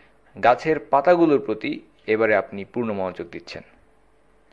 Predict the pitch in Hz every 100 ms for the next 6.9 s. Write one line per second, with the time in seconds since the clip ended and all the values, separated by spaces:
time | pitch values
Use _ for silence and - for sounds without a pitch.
0 | _ - 131 135 135 139 - 123 - 139
1 | 117 104 110 101 90 90 113 139 143 139
2 | 104 113 - 165 165 - 170 170 120 143
3 | 156 98 87 _ _ _ _ _ - 113
4 | 120 120 160 170 202 139 117 117 175 180
5 | 123 101 98 98 - _ _ _ _ 107
6 | 143 151 143 131 120 123 120 120 107